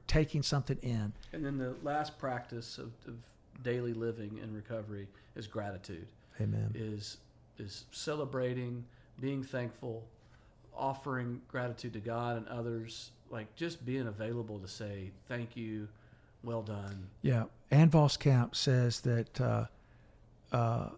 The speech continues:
Speaker 1: uh, the miracle, uh, is preceded by gratitude.
Speaker 2: Mm-hmm.
Speaker 1: Gratitude opens us up to experiencing the miracle. And gratitude isn't Pollyanna.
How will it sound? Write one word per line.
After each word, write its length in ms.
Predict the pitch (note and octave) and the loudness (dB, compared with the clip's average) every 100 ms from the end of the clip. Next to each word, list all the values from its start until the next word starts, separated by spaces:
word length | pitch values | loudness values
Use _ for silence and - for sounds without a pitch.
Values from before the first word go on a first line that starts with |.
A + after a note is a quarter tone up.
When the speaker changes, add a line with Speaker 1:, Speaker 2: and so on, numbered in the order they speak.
| - | -8
Speaker 1:
uh, 240 | B2 A#2 A#2 | -2 0 0
the 120 | A2 A2+ | 2 6
miracle, 840 | B2+ D3 E3 D#3+ - C#3 C3 B2+ - - - - - - - - - | 10 12 12 10 8 6 6 2 -6 -20 -20 -20 -20 -20 -20 -16 -2
uh, 200 | B2 B2 - | 0 0 0
is 160 | A#2+ | -2
preceded 1200 | - - B2+ A#2+ - - - D#3 D#3+ D3 C#3+ C3+ B2+ - - - - - - - - | 0 2 4 4 0 0 2 6 6 8 6 4 -2 -14 -20 -20 -20 -20 -20 -12 0
by 300 | A#2+ A#2 A2+ | 4 6 4
gratitude. 640 | A2+ G#2+ G2+ - G#2 G2+ - - | 2 2 0 -2 -2 -2 -6 -6
Speaker 2:
Mm-hmm. 100 | A2 | 4
Speaker 1:
Gratitude 800 | B2+ C3+ C#3+ - C3+ B2+ B2 - - - - - | 8 8 6 4 6 8 6 2 -16 -20 -4 6
opens 380 | B2+ - B2 | 12 12 12
us 180 | B2+ - | 6 4
up 300 | B2 A2+ - | 4 2 0
to 100 | - | -2
experiencing 680 | A2+ - A#2+ A2+ A2+ A#2 A2+ - | -2 2 2 4 2 2 0 0
the 80 | A#2 | 0
miracle. 480 | A2+ A2 G#2 - G#2+ - - - - | 4 4 4 0 -4 -8 -18 -16 -2
And 100 | C#3 | 8
gratitude 540 | C3+ D3+ E3+ - D#3 | 10 12 10 8 8
isn't 240 | C#3+ C#3 - | 8 8 10
Pollyanna. 760 | C#3 A#2+ A#2 B2+ D3 A#2 G#2 | 10 10 6 8 8 8 2